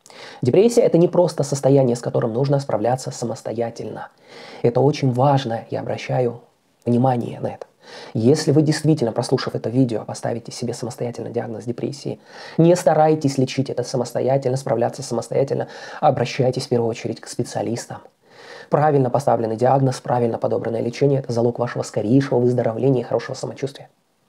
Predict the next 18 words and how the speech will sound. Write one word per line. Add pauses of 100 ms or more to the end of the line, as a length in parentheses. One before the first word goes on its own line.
(600)
Депрессию
лечат
именно
специалисты. (720)
Это
и
психологи, (480)
это
и (480)
психотерапевты, (220)
это
психиатры. (1500)
И,
как
правило, (300)
лечение
действительно
успешное.